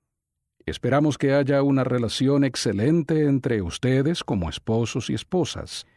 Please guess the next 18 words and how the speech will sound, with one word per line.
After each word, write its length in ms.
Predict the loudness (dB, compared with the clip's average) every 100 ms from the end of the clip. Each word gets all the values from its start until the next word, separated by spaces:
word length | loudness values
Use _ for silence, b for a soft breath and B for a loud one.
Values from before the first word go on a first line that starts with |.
| _ _ _ _ _ _
Esperamos 520 | -4 0 2 2 2 0
que 100 | -2
su 180 | -2
hogar 380 | -2 -2 0 0
tenga 520 | 0 2 4 4 2
el 140 | 0 -2
espíritu 560 | -4 0 0 0 0
de 120 | -2 -2
paz 500 | 0 2 0 -2 -2
y 160 | 0
amor 480 | 2 2 2 2 0
del 160 | -2 -4
Salvador, 720 | -2 -2 0 0 0 -2 -10 _ _ _ _ _ -10
y 80 | -4
que 100 | -2
lo 100 | 0
puedan 320 | 4 4 4
percibir 600 | 2 2 0 2 2 0